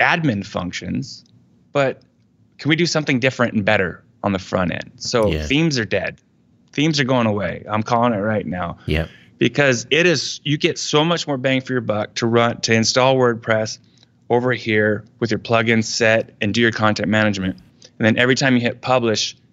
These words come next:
Speaker 1: it fires a little script that builds a static Gatsby site, which
Speaker 2: Hmm.
Speaker 1: is lightning fast,
Speaker 2: Mm.
Speaker 1: right? And it has zero s-, security vulnerabilities. And, you know, you can still have some dynamic things, like comments work in Gatsby.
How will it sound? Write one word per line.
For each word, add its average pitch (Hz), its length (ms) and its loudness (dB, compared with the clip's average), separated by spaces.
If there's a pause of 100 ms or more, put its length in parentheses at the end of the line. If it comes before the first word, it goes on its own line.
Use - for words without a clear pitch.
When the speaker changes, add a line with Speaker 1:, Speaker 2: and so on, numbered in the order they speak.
(100)
Speaker 1:
it 123 80 -10
fires 117 360 0
a - 40 -8
little 110 120 -2
script - 380 -2
that 85 100 -10
builds 98 240 0
a 92 40 -8
static 95 460 -2
Gatsby 92 440 -2
site, 90 320 -8 (240)
which 117 200 0
Speaker 2:
Hmm. 80 80 0
Speaker 1:
is 113 180 0 (100)
lightning 95 680 -2
fast, - 500 -12
Speaker 2:
Mm. 78 380 -4 (180)
Speaker 1:
right? 110 340 -2 (160)
And 113 300 0 (260)
it 117 120 0
has 117 160 2
zero 101 520 0
s-, 120 100 -2
security 110 680 -2
vulnerabilities. 92 840 -2 (420)
And, 151 260 2
you 165 80 0
know, 170 100 4
you 170 140 2
can 170 100 0
still 160 240 0
have 147 220 0
some 120 400 2
dynamic 107 640 0 (380)
things, - 260 -2
like 104 180 2
comments 143 540 0
work 117 200 0
in 113 140 0
Gatsby. 135 460 -4